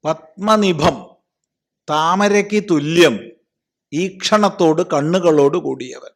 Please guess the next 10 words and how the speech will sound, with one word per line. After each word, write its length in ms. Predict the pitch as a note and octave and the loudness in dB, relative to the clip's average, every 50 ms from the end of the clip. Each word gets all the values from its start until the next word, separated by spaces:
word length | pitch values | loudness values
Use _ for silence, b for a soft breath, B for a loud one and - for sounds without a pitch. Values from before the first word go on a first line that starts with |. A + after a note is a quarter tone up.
| _ _ _ _ _ _ _ _ _ _ _ _ _ _ _ _ _ _ _ _ _ _ _ _ _ _ _ _ _ _ _ _ _ _ _ _ _ _ _ _ _ _ _ _ _ _ _ - | _ _ _ _ _ _ _ _ _ _ _ _ _ _ _ _ _ _ _ _ _ _ _ _ _ _ _ _ _ _ _ _ _ _ _ _ _ _ _ _ _ _ _ _ _ _ _ -6
താത്പര്യം, 540 | E3 E3 E3 - G#3 G3+ G#3+ G#3 E3+ C3+ C3 D#3 - - - _ _ _ - - | -6 -6 0 2 2 4 4 4 2 2 0 -10 -16 -20 -20 _ _ _ -10 -6
താമരദളം 840 | D3+ D#3 E3 F3+ G3 G#3 G#3 G#3+ G#3+ F#3+ F3 E3 D#3+ D#3+ E3 E3+ E3+ | -4 -2 -2 0 2 2 2 2 2 4 4 4 4 4 2 0 0
പോലെ 340 | E3 E3 D#3 D3 C#3+ D3 E3+ G3+ - - _ _ _ _ _ _ _ _ _ _ _ - | 0 2 2 2 0 -2 -4 -6 -10 -18 _ _ _ _ _ _ _ _ _ _ _ -14
മനോഹരങ്ങളായ 1300 | B2+ C3 C#3+ D#3 E3 F3 F#3 G3 G3+ G#3+ A3+ G#3 G#3 A3 G#3+ G#3 G3 F#3 F3 E3+ E3 D3+ D3 C#3 C3+ C#3 D#3 - - _ _ _ _ _ _ _ _ - | -10 -4 -4 -2 -2 0 2 2 4 4 4 4 4 6 6 4 4 2 0 2 2 2 2 0 -2 -4 -6 -8 -14 _ _ _ _ _ _ _ _ -4
കണ്ണുകളോട് 760 | - C3+ C3+ D3+ E3 F#3+ G3 E3+ E3+ D#3 D3 C#3 C#3 C#3 D#3 | -2 0 0 0 0 0 2 2 2 2 2 2 0 -2 -4
കൂടിയവൻ. 540 | D#3 C#3+ C3+ - - D2+ D#2+ - - - - _ _ _ _ _ _ _ _ _ _ _ _ _ _ _ _ _ _ _ _ _ _ _ _ _ _ _ _ _ _ _ _ _ _ _ _ _ _ _ _ _ _ - | -8 -10 -12 -14 -14 -16 -18 -18 -20 -20 -20 _ _ _ _ _ _ _ _ _ _ _ _ _ _ _ _ _ _ _ _ _ _ _ _ _ _ _ _ _ _ _ _ _ _ _ _ _ _ _ _ _ _ -8
അവിടെ 260 | - F3 G3 G#3+ A3+ A#3 | -8 -8 -6 -4 -6 -4
സഗുണസാകാരമായ 1500 | A3 - - - F#3 F3+ F3 F3 F#3+ A3 A#3 A#3+ A3 - G3 F3 F3+ F3 F#3 F#3+ G3+ G3+ G#3 G3+ F#3+ F#3 F3 F3 E3+ F3 F3 F3 - - _ - | -4 -4 -4 -2 -2 0 0 2 2 4 4 2 0 0 -2 -2 -2 -2 -2 -2 0 0 0 0 0 -2 -2 -2 -4 -4 -6 -10 -12 -18 _ -20
ഭാവത്തെയാണ് 720 | A#2 - - D3 D3+ D#3 E3 D#3+ D#3+ E3 D#3 D3 C#3+ C#3+ C#3+ | -12 -6 -2 0 0 0 -2 -2 -2 -2 -2 -2 -2 -4 -8
കാണിക്കുന്നത്. 600 | C#3 C3+ B2+ C3 B2+ - - - - - - | -8 -8 -8 -10 -14 -16 -18 -20 -20 -20 -20